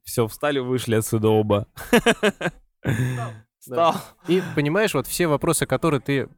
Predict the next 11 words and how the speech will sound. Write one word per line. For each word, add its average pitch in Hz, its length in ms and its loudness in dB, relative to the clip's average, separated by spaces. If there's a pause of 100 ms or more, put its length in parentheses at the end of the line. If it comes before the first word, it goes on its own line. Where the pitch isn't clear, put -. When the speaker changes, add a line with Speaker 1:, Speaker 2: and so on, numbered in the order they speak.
Speaker 2:
э, 117 260 -4
задаёшь, 127 680 0 (360)
у 123 80 -2
тебя 151 260 2
получается 160 520 0
также 139 240 0
с - 60 -4
точки - 280 -4
зрения 151 500 0 (320)
того, 127 260 2
чтобы, 120 720 0